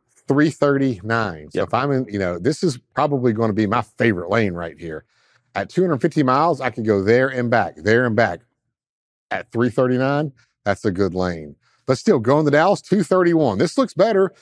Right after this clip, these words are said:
Speaker 1: If I'm in Dallas, I might accept, uh, freight going into Saint Louis, bringing my truck back at two thirty-one.
Speaker 2: Yeah.
Speaker 1: That's a rarity that I've seen this. But Saint Louis here, we're kinda running down on time. Saint Louis going to Memphis,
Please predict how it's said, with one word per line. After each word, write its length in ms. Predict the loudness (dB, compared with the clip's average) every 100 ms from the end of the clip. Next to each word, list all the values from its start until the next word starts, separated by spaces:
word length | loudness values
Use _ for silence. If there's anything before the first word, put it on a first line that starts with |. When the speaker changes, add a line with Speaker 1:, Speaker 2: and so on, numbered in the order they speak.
| _ _
Speaker 1:
If 120 | -2 0
I'm 220 | 0 0
in 140 | 2
Dallas, 340 | 2 2 0 0
I 160 | 0
might 220 | 2 0
accept, 500 | 0 -2 -2 -2 -4 _ _ _
uh, 180 | -2 0
freight 260 | 2 0 0
going 120 | 0
into 160 | 0 0
Saint 260 | -2 0
Louis, 260 | 2 2 2
bringing 220 | 0 0
my 80 | 0
truck 220 | -2 -4
back 180 | -4 -6
at 100 | -10
two 140 | -10
thirty-one. 600 | -4 -4 -4 -4 -6 -8
Speaker 2:
Yeah. 160 | -14 -18 _ _ _
Speaker 1:
That's 260 | -4 -4 -8 _ _
a 100 | -2
rarity 400 | 2 4 4 2
that 120 | 0 -2
I've 100 | -8
seen 280 | -12 -12
this. 320 | -12 -14 -16 -20 _ _ _ -6
But 100 | -4
Saint 300 | -2 0 2
Louis 200 | 2 2
here, 160 | 2
we're 80 | 2
kinda 200 | 0 0
running 220 | 0 2
down 140 | 2 0
on 120 | -2
time. 260 | -2 -4
Saint 240 | -4 -4 0
Louis 180 | 0 0
going 200 | 0 0
to 60 |
Memphis, 520 | 2 0 2 -2 -2